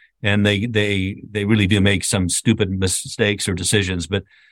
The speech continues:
but generally, I have a lot of confidence that most, most leaders wanna get it right. And, um, and, and so therefore, if you've got a really,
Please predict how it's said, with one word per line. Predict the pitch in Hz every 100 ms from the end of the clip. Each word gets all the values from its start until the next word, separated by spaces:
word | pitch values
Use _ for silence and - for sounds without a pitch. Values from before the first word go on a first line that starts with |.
| _
but | - 107
generally, | 98 135 156 139 113
I | 107
have | 127 113
a |
lot | 113
of | 98
confidence | 117 104 117 90 -
that | 98
most, | 107 110 - -
most | 107 123 131
leaders | 117 110 95 87 -
wanna | 104 107
get | 107 98
it | 95
right. | 82 82 80 80 _ _ _ _ _
And, | 107 104 101 98
um, | 110 101 101 95 92 _ _ _ _ _ _
and, | - 120
and | 135 117
so | 113 143
therefore, | 147 170 127
if | 110
you've | 120 113
got | 156
a | 151
really, | 117 131 160 143 127